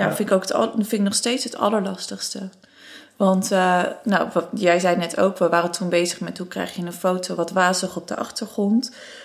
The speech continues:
Speaker 2: Hoe waziger die achtergrond wordt, hoe lastiger ook het is om een object goed scherp te krijgen. Op het moment dat je in de studio bezig bent en je denkt, ik wil graag <clears throat> dat de ogen goed scherp zijn en de huid alweer zacht wordt,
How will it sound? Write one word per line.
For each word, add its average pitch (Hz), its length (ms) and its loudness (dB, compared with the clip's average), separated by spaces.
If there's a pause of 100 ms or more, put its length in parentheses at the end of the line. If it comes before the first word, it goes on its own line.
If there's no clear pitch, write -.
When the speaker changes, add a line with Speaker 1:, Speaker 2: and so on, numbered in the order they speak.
(140)
Speaker 2:
Hoe 208 160 6
waziger 196 500 6
die 202 120 2
achtergrond 190 540 -4
wordt, 180 340 -2
hoe 196 360 -2 (580)
lastiger 214 880 4
ook 202 380 2 (360)
het 190 140 -6
is 214 280 0
om 196 320 0
een 190 240 0
object 208 380 0
goed - 180 -4
scherp 254 280 0
te - 100 -8
krijgen. 170 600 -6 (380)
Op 226 120 2
het 214 80 4
moment 202 180 4
dat 220 120 -2
je 214 60 -2
in 202 60 2
de 190 60 2
studio 226 340 4
bezig 208 360 4
bent 190 180 6
en 196 100 0
je 190 100 2
denkt, 190 280 0
ik 190 140 -6
wil 202 180 2
graag - 380 0 (240)
<clears throat> 254 220 8
dat 190 240 6
de 196 120 6
ogen 240 300 6
goed 214 200 -4
scherp 202 280 4
zijn 202 220 0
en 185 140 0
de 175 60 4
huid 208 300 2
alweer 175 260 2
zacht 233 300 2
wordt, - 480 2